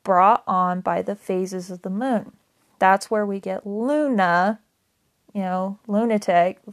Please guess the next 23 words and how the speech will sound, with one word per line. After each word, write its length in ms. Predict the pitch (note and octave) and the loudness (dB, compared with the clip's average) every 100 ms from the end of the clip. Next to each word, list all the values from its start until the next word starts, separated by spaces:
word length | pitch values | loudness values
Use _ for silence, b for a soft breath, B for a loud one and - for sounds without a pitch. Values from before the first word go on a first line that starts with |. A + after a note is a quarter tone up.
| _ - | _ -10
luna 480 | G#3 A3 A#3 G3 F#3+ | -2 2 4 4 2
meaning 400 | F#3 F3+ F3+ F#3+ | 0 -4 -4 -4
moon. 380 | A#3 A#3 - G3+ b b b b b b b b _ _ - | -4 -4 -6 -14 b b b b b b b b _ _ -2
You 220 | G3+ G3 | 2 4
know, 360 | F#3+ F#3 F#3+ - | 4 4 2 -4
so 500 | - A3+ G#3+ G#3+ G#3 | 4 8 10 10 8
the, 200 | G#3 G#3 _ - | 2 -2 _ -2
the 140 | G#3+ | -2
child's 420 | - D4 D#4+ F#4 | 2 6 6 6
father 460 | - C4 C4+ B3 F#3+ | 4 8 8 6 0
is 120 | F3+ | -4
crying 500 | - - A#3 C4 B3 | -12 -4 -2 -2 -4
out 260 | G#3+ G#3+ - | -4 -4 -8
to 80 | |
Christ 400 | _ G3+ G3 G3 | _ -4 -4 -6
for 140 | - F3+ | -10 -8
help 400 | - B3+ A#3 A3+ | 2 4 4 0
and 120 | F#3+ | -4
receive 640 | F#3+ G3 - F#3+ F#3 - _ | -4 -6 -4 -4 -4 -12 _
healing 520 | - - A#3+ A#3+ G#3+ G3+ | -20 -8 -6 -2 0 -2
for 220 | F#3+ F#3 | -2 -6
his 260 | - F#3 | -6 -8
son. 480 | - F#3+ E3+ - G#3+ | -6 -4 -4 -8 -14